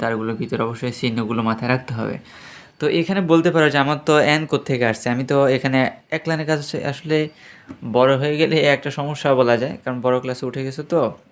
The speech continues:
এখানে ভেঙে ভেঙে ম্যাথ করালে অনেক সময় লাগে। তো এই জন্য শর্টকাট, যত বেশি ম্যাথ করবা তত বেশি শর্টকাট, আহ, থিমগুলো মাথায় ঢুকে যাবে। তো আমার এখানে এক লাইন করার দরকার হয় না, যে এখানে গুণ দিয়ে বের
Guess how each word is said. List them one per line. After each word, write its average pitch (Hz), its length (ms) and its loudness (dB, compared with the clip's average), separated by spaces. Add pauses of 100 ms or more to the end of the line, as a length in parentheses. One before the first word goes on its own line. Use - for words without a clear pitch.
(120)
এখানে 160 260 -4
ভেঙে 147 240 0
ভেঙে 147 220 -4
ম্যাথ 139 180 0
করালে 139 280 2
অনেক 123 180 -2
সময় 110 240 -8
লাগে। - 160 -8 (760)
তো 139 80 0 (920)
এই 131 100 -4
জন্য 135 120 -6 (120)
শর্টকাট, 143 360 0 (500)
যত 131 220 4
বেশি 160 160 -2 (140)
ম্যাথ 135 220 0
করবা 123 260 6
তত 127 200 2
বেশি 139 140 -6 (100)
শর্টকাট, 131 440 0
আহ, 127 60 2 (380)
থিমগুলো 127 360 -2 (100)
মাথায় 123 260 -2
ঢুকে 127 260 0
যাবে। - 180 -6 (840)
তো - 40 -18 (120)
আমার 147 200 2
এখানে 165 240 -2
এক - 100 -6
লাইন 156 160 -4
করার 151 200 0
দরকার 156 240 4
হয় 131 140 4
না, 123 100 4
যে 127 100 0
এখানে 143 180 -2 (120)
গুণ 135 120 0 (100)
দিয়ে 135 140 4 (100)
বের 135 140 4